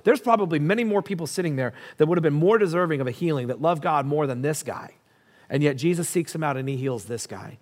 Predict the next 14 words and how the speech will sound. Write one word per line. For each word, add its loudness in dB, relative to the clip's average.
completely 2
undeserving. -4
And -4
yet 2
I'm 4
pretty -4
sure -4
that -2
every 0
single -6
person -6
in -6
this -4
room -12